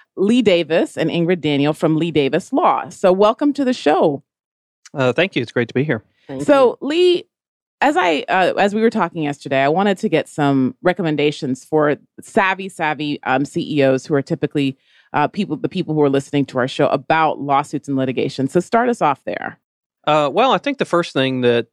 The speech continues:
Speaker 2: uh, I would tell people is n-, just because you find yourself in a lawsuit doesn't necessarily mean it's a bad thing. It's, it's, uh, I see it as kind of being a, a sign of growth, uh, because you get,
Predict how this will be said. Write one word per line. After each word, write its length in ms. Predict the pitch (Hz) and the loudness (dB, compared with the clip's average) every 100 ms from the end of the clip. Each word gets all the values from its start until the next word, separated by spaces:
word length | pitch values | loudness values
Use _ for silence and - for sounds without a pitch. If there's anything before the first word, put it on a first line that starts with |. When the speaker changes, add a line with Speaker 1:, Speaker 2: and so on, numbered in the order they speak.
| _ | _
Speaker 2:
uh, 200 | 123 117 | -4 -2
I 80 | 123 | 0
would 160 | 135 117 | -2 -2
tell 160 | 131 | -2
people 400 | 117 117 110 113 | -2 -4 -4 -2
is 180 | 110 - - | -2 -4 -14
n-, 360 | - 139 139 - 143 | -14 -8 -6 -6 -2
just 240 | 185 - | -2 -2
because 340 | 262 - 170 | -4 0 0
you 100 | 147 | 0
find 260 | - 139 135 | -2 -2 -4
yourself 340 | 123 139 131 | -4 -2 -2
in 60 | 117 | -4
a 40 | |
lawsuit 400 | 110 117 120 117 | -2 -2 -2 -4
doesn't 280 | 113 123 123 | -2 -2 -2
necessarily 520 | 120 - 135 123 117 | -4 -4 -4 -2 -2
mean 200 | 113 117 | -2 -4
it's 160 | 110 107 | -4 -6
a 40 | |
bad 320 | 98 110 107 - | -6 -4 -6 -10
thing. 220 | 110 117 | -14 -12
It's, 240 | 113 - _ | -12 -14 _
it's, 440 | 120 113 - - - _ _ _ _ - | -8 -8 -12 -16 -20 _ _ _ _ -4
uh, 280 | 117 110 - | -4 -4 -4
I 200 | 143 185 | -2 -2
see 240 | - 175 | -2 -2
it 60 | 139 | 0
as 80 | 131 | -2
kind 200 | 156 147 | -2 -2
of 140 | 117 | -2
being 340 | 135 131 131 120 | -2 -2 -4 -4
a, 300 | 123 117 113 | -4 -2 -2
a 120 | 110 | -2
sign 520 | 107 - 123 120 117 120 | -4 -4 -4 -2 -4 -6
of 360 | 120 107 101 110 | -4 -4 -6 -6
growth, 580 | 113 110 107 - - - | -4 -2 -4 -14 -20 -12
uh, 140 | 123 117 | -6 -4
because 420 | 110 139 127 110 123 | -4 0 -2 -2 -8
you 140 | 127 | -4
get, 200 | 156 190 | -2 -2